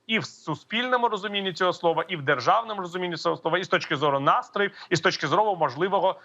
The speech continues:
з точки зору можливого розвитку держави. І це теж може стати метою росіян за цією їхнім відомим прислів'ям: "Не діставайся ж ти нікому". Якщо ми не можемо, е,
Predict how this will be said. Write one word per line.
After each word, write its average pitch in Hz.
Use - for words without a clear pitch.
з -
точки 185
зору 175
можливого 160
розвитку 160
держави. 143
І 147
це 185
теж 226
може 185
стати 196
метою 185
росіян 190
за 160
цією 202
їхнім 190
відомим 185
прислів'ям: 147
"Не 147
діставайся 160
ж -
ти 180
нікому". 160
Якщо 170
ми 170
не 165
можемо, 160
е, 156